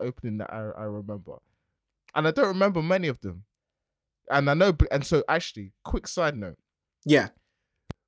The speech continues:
Speaker 1: When we first came up with this topic, I got confused originally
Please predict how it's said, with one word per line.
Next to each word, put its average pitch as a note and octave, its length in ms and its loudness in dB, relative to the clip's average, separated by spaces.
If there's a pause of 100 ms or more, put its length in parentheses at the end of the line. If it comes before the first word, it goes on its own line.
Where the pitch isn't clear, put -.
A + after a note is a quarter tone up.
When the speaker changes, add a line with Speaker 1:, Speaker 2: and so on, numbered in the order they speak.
(220)
Speaker 1:
When G3+ 480 -4
we F#3 180 -4
first E3 420 0
came C3+ 220 -6
up - 140 -10
with A#2 80 -18
this A#2 140 -14
topic, - 340 -12 (1000)
I D3+ 100 4
got D#3 220 -2
confused C#3 640 -8
originally G#2 480 -12